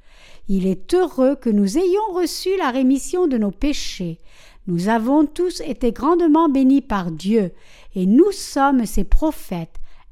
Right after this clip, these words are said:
Ainsi, nous devons répandre l'évangile de la rémission du péché à toutes les âmes qui sont prêtes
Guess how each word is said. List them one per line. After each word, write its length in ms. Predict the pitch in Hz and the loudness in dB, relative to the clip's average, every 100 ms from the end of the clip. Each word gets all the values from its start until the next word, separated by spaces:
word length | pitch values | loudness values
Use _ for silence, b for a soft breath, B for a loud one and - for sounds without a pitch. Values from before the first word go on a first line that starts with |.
| - | 0
Ainsi, 600 | 339 311 - - 233 240 | 4 4 0 -4 -2 0
nous 180 | 208 185 | 0 0
devons 500 | 320 381 370 440 349 | 0 0 -2 -4 -2
répandre 580 | 330 - 311 339 269 | -4 -2 0 0 0
l'évangile 720 | 247 254 262 262 233 277 302 208 | 0 0 0 -2 -2 -2 -2 -4
de 100 | 208 | -4
la 180 | 196 | -4
rémission 640 | 180 302 320 339 - 370 403 349 | -4 0 0 0 -4 -8 -6 -4
du 120 | 240 | -4
péché 680 | 262 240 - - 220 226 B B B B - | -4 -4 -6 -8 -8 -8 B B B B -8
à 160 | 196 - - | -6 -6 0
toutes 360 | 440 440 381 | 0 0 0
les 380 | 311 302 240 220 | 2 0 0 -2
âmes 320 | 247 262 240 | -2 0 -2
qui 160 | 208 220 | -6 -8
sont 260 | - 208 202 | -4 -4 -4
prêtes 460 | - - 277 - | -4 -4 -4 -6